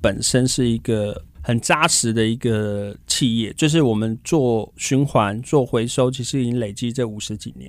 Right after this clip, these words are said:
那这五十几年其实是我们的核心。那所以其实有很多人在谈创新或者在讲，比如说改革的时候，通常都会大翻过去的东西，就是旧的不要了，我们现在开始走新的想法或新的执行或新的概念。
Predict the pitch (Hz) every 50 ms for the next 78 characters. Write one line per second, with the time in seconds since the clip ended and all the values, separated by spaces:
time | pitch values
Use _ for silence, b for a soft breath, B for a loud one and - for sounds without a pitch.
0 | - - - 190 196 208 226 165 156 131 120 - 151 156 139 123 120 117 120 117
1 | - 131 120 117 - 151 147 127 113 107 101 104 104 104 - - 110 110 107 104
2 | 104 - - 110 117 117 - - 113 110 127 160 185 190 - 214 180 151 - 147
3 | 151 156 147 131 127 131 - 117 113 - 143 131 123 123 131 127 120 - - -
4 | 104 101 101 104 b b b b b b b b b - - 190 151 131 123 -
5 | 143 135 131 127 131 127 151 131 123 117 117 123 127 127 127 - - 110 101 -
6 | - - - - 135 127 113 123 127 - 123 104 104 - - 117 113 110 113 110
7 | - 113 113 123 117 117 b b b b b b - - 165 170 151 143 123 120
8 | 131 135 - 143 127 123 - - 151 117 107 - 120 120 127 120 135 120 110 -
9 | - 117 107 107 107 107 104 104 107 - 110 110 117 110 110 120 113 107 107 -
10 | b b b b b b b b - 170 135 123 113 - 127 135 127 110 98 95
11 | 101 110 117 120 113 - 131 127 - - 123 117 117 101 - 101 - - - 135
12 | 131 127 123 113 107 - 113 110 117 120 - 107 101 101 - 127 120 110 - -
13 | 120 123 123 120 117 110 98 - - 110 113 110 - - 110 101 113 107 110 135
14 | 123 113 - 131 123 117 110 113 - 123 107 104 110 113 107 104